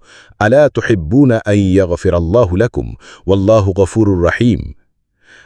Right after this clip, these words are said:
আর তোমাদের মধ্যে যারা মর্যাদা ও প্রাচুর্যের অধিকারী, তারা যেন এমন কসম না করে যে তারা নিকটাত্মীয়দের, মিসকিনদের ও আল্লাহর পথে হিজরতকারীদের কিছুই দেবে না, আর তারা যেন তাদের ক্ষমা করে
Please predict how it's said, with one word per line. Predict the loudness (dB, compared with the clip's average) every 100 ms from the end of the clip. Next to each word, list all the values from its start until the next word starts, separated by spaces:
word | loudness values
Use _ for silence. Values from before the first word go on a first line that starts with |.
| -6
আর | -4
তোমাদের | -2 0 2 2
মধ্যে | 0 -2 0
যারা | 0 2
মর্যাদা | 2 0 0 0 2
ও | 2
প্রাচুর্যের | 2 -2 -2 -2 0 2
অধিকারী, | 2 0 -2 -2 -4 -14 -20 -14 -4
তারা | -2 0
যেন | 0
এমন | 0 0 0 -2
কসম | -2 0 0
না | 0
করে | 0 0 -2 -8 -20 -6
যে | -2
তারা | 0 0 0
নিকটাত্মীয়দের, | 0 0 -2 -4 0 2 2 2
মিসকিনদের | 0 -2 -2 -2 2 2 2 0
ও |
আল্লাহর | 2 2 2 0 -2
পথে | 0 -2
হিজরতকারীদের | -2 -4 -2 -2 -2 -4 -2 -4
কিছুই | -4 -8 -4 -2
দেবে | 0 -2
না, | -6 -14 _ _ _ _ _
আর | -4 -2
তারা | 0 0
যেন | 2 0
তাদের | 0 0 -2
ক্ষমা | -2 -2 -2
করে | -2 -4